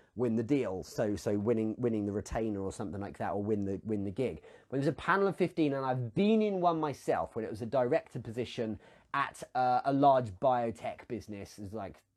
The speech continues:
ten years ago almost now. And I remember well that we had this whole group, and it was this big pitch. The reason why we got the deal was not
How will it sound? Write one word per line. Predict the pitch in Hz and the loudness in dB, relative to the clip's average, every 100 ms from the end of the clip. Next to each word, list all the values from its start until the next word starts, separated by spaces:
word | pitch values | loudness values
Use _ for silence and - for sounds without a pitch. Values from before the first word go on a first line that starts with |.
| _ | _
ten | - 131 104 | -18 -12 -8
years | 98 87 | -8 -8
ago | 87 | -10
almost | 87 82 82 | -8 -10 -10
now. | 92 85 80 - - - _ | -8 -8 -10 -14 -20 -20 _
And | 135 | 4
I | 143 | 6
remember | 160 170 165 | 8 6 6
well | 143 143 156 123 104 90 _ _ _ _ _ _ _ - - | 8 8 8 4 0 -8 _ _ _ _ _ _ _ -18 -6
that | 135 135 | -4 -2
we | |
had | 123 - 135 117 113 95 _ _ | -6 -6 -4 -4 -6 -12 _ _
this | 110 147 - | -4 -2 -4
whole | - - 135 123 | -10 2 4 4
group, | 120 117 120 110 - | 2 4 4 2 -2
and | 110 | -6
it | |
was | 110 | -4
this | 113 107 | -6 -6
big | 101 135 110 | 0 0 0
pitch. | - 117 78 - - - - _ | -4 -6 -6 -12 -16 -20 -20 _
The | 151 | 6
reason | 151 139 202 254 254 214 233 208 | 8 6 4 4 2 2 2 4
why | 180 180 170 | 6 6 6
we | 160 156 | 2 4
got | 143 143 123 | 4 6 4
the | |
deal | 117 104 180 123 104 107 | 0 0 0 0 0 -2
was | 120 127 120 | 0 0 2
not | 131 156 226 185 - - | 0 6 6 6 -2 -12